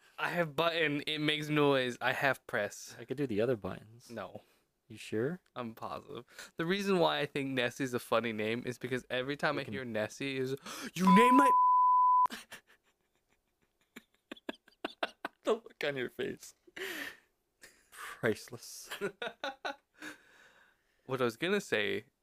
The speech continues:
Speaker 1: was every time I hear Nessie, I think of the scene from Twilight where she's like, "You named my daughter off the Loch Ness Monster?"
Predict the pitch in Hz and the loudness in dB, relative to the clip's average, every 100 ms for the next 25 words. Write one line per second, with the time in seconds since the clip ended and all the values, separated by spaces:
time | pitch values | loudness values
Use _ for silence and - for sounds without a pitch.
0 | _ _ - 120 110 - 139 160 196 175 | _ _ -4 0 0 -2 -6 -4 -2 -2
1 | 156 - 127 120 139 185 - 95 98 - | -2 -4 -6 -4 -6 -6 -8 -8 -8 -8
2 | 120 - - 151 147 127 110 135 _ 131 | -10 -8 -8 -6 -6 -4 -6 -10 _ -16
3 | 123 - 143 143 - 120 - 160 147 107 | -12 -4 -4 -4 -8 -12 0 2 2 -2
4 | 110 - - 139 - - 131 - - - | -4 -6 -8 -8 -8 -8 -6 -8 -12 0
5 | 165 170 247 254 240 156 151 185 196 202 | 4 4 4 0 -2 -2 -2 0 2 2
6 | 202 175 170 - 208 185 151 143 165 - | 0 4 4 4 -4 -4 2 2 2 -2
7 | - 285 | -4 -4